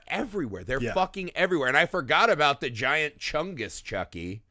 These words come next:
Speaker 1: right? Who's on the show like, "I'm Ozzy, get your
Speaker 2: Yeah.
Speaker 1: doll." And I was like,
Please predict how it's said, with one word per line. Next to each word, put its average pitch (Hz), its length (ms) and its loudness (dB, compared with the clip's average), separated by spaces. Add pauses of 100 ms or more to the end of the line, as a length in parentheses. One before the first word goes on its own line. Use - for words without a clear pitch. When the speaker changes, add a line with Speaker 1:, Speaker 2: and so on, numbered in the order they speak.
(440)
Speaker 1:
right? 151 240 6
Who's 160 160 0
on 160 180 2
the 156 80 -2
show 185 200 2
like, 160 260 4 (100)
"I'm 453 260 8 (140)
Ozzy, 240 640 2
get 277 220 -2
your 247 180 -4
Speaker 2:
Yeah. 233 120 2
Speaker 1:
doll." 247 220 0
And 202 80 4
I 220 40 6
was 208 100 0
like, 180 200 0